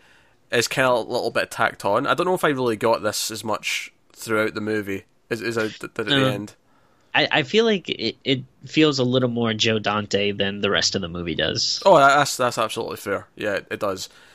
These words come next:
Speaker 1: Uh, and then, when, then we see that the, the nymphomaniac character's actually survived,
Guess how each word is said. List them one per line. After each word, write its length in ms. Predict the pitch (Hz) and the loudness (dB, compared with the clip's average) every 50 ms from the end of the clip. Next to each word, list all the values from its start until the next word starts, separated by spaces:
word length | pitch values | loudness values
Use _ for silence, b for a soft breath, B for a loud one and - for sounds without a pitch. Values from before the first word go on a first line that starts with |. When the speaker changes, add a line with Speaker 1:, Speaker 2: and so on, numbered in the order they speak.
| b b b b | b b b b
Speaker 1:
Uh, 320 | - - 107 107 104 107 - - | -4 -2 0 0 0 0 0 4
and 100 | 127 131 | 6 6
then, 160 | 139 143 139 | 6 6 6
when, 280 | 143 143 143 143 147 123 | 4 2 4 2 2 2
then 160 | 135 135 135 | 2 2 2
we 80 | 139 131 | 0 0
see 220 | - - 127 117 | 0 0 0 0
that 100 | 110 104 | 0 -2
the, 380 | 92 107 110 104 104 101 90 58 | -2 -2 -2 -2 -2 -4 -4 -4
the 120 | 90 110 | -6 -4
nymphomaniac 920 | 110 117 117 113 - 113 107 107 110 110 107 104 101 98 - - - - - | -4 -4 -6 -6 -6 -8 -4 -4 -2 -2 -2 -2 -2 -2 -4 -6 -10 -14 -4
character's 500 | - - 107 107 101 - - 107 107 104 | -2 0 2 2 0 -2 -4 -4 0 0
actually 300 | 107 110 107 - 113 104 | 0 2 0 -2 -4 -6
survived, 640 | - 113 104 104 107 104 101 101 101 95 - - | -6 -6 -2 0 0 2 2 0 -2 -6 -10 -14